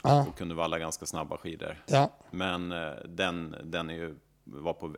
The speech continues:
Speaker 2: nu när jag tittar tillbaka i backspegeln så var den på väldigt, väldigt låg nivå.
Speaker 1: Ja, men visste de det, eller?
Speaker 2: Ja, det
Speaker 1: Det var
Speaker 2: visste
Speaker 1: inte det de
Speaker 2: de.
Speaker 1: försökte
Speaker 2: Jo,
Speaker 1: oss
Speaker 2: men
Speaker 1: där.
Speaker 2: de, när, i intervjuerna så satt ju med, eh, duktiga människor
Speaker 1: Ja.
Speaker 2: som, som hade koll på det där då.
Speaker 1: Ja.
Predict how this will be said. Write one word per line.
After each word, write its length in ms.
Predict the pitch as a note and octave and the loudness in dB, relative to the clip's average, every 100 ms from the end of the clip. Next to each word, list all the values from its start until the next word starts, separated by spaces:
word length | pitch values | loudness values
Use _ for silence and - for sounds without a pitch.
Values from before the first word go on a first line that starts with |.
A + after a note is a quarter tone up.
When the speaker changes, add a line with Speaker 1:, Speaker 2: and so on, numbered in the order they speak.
| - - | -14 -10
Speaker 2:
nu 280 | F2 E2+ | -6 -4
när 100 | E2 | -4
jag 80 | E2 | -4
tittar 220 | F2 F2+ | -4 -4
tillbaka 400 | E2+ F2 F2 - | -2 2 2 2
i 40 | D#2 | -2
backspegeln 500 | E2+ - E2+ D#2+ D#2 | -2 -4 -4 -2 -4
så 140 | - | -4
var 100 | D#2+ | -2
den 120 | D#2+ | -2
på 120 | D#2 D#2 | -6 -2
väldigt, 440 | E2 D#2+ E2 - | -2 -2 -6 -8
väldigt 240 | C#2+ E2 | -8 -8
låg 140 | D#2+ D#2+ | -8 -6
nivå. 140 | E2 | 4
Speaker 1:
Ja, 140 | C3 D3+ | 4 8
men 100 | F3 | 10
visste 280 | F3 - C4+ | 12 12 12
de 140 | F3 | 12
det, 100 | C3 | 10
eller? 240 | A2+ B2 C3 | 6 6 8
Speaker 2:
Ja, 240 | G2+ G#2 G#2 | 12 12 12
det 80 | |
Speaker 1:
Det 60 | F3+ | 12
var 80 | G3 | 12
Speaker 2:
visste 140 | F#3+ | 12
Speaker 1:
inte 20 | |
det 120 | F#3+ E3 | 12 12
de 60 | |
Speaker 2:
de. 60 | A2+ | 12
Speaker 1:
försökte 260 | A#2 C3 C#3 | 12 12 12
Speaker 2:
Jo, 60 | |
Speaker 1:
oss 40 | C3 | 12
Speaker 2:
men 80 | B2+ | 10
Speaker 1:
där. 120 | C3 | 10
Speaker 2:
de, 240 | A#2+ A2+ | 8 4
när, 120 | A#2 | 2
i 220 | A#2+ A#2+ A#2 | 2 2 0
intervjuerna 520 | A2 A#2 A2+ G#2+ F2+ | 0 0 2 2 0
så 160 | - F2+ | -2 -2
satt 300 | G2 - F#2 | -2 -4 -6
ju 80 | |
med, 320 | F#2+ G2 F2+ D#2+ - - - | -2 0 0 -2 -12 -20 -10
eh, 480 | - C#2+ C2 - B1+ | -8 -6 -8 -10 -4
duktiga 360 | F2+ - G2 | -4 -2 -2
människor 400 | E2+ E2 D#2+ - D3 | 0 -2 -4 4 6
Speaker 1:
Ja. 140 | C3 | 6
Speaker 2:
som, 180 | D#2 D2+ | 4 -8
som 140 | - D#2+ | -6 -6
hade 380 | E2 D#2 D2+ D#2 - - | -4 -4 -4 -6 -16 -2
koll 220 | F2 E2+ | 0 0
på 160 | - | -2
det 80 | D#2 | -4
där 180 | D2+ - | -2 -4
då. 60 | - | 0
Speaker 1:
Ja. 180 | C#3 B2+ | 2 2